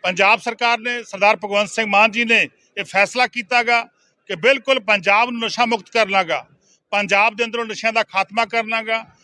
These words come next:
ਉਹਦੇ ਲਈ ਸਾਰੇ ਜਾਣੇ ਇਕਮੁੱਠ ਨੇ, ਇਕਜੁੱਟ ਨੇਗੇ। ਔਰ ਅੱਜ ਸਾਰੇ ਸਾਥੀ ਆਏ ਸੀ ਔਰ ਸਾਰਿਆਂ ਨੇ ਸਹੁੰ ਖਾਧੀ ਆ ਕਿ ਅਸੀਂ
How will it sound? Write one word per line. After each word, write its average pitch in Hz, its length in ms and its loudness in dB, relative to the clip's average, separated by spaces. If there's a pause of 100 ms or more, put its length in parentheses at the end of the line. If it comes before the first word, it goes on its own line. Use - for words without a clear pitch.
(280)
ਉਹਦੇ 262 220 2
ਲਈ 254 380 0
ਸਾਰੇ 214 400 2
ਜਾਣੇ 247 320 4 (160)
ਇਕਮੁੱਠ 220 320 -2 (100)
ਨੇ, 240 80 4
ਇਕਜੁੱਟ 196 400 -4
ਨੇਗੇ। 233 360 2 (340)
ਔਰ 208 180 6
ਅੱਜ 220 140 -2
ਸਾਰੇ 233 540 2 (240)
ਸਾਥੀ 208 400 -2
ਆਏ 226 240 4
ਸੀ 214 280 -8 (340)
ਔਰ 247 120 -2
ਸਾਰਿਆਂ 247 340 0
ਨੇ 262 100 0
ਸਹੁੰ 254 280 0
ਖਾਧੀ 240 340 2
ਆ 202 180 4
ਕਿ - 420 -6
ਅਸੀਂ 254 420 0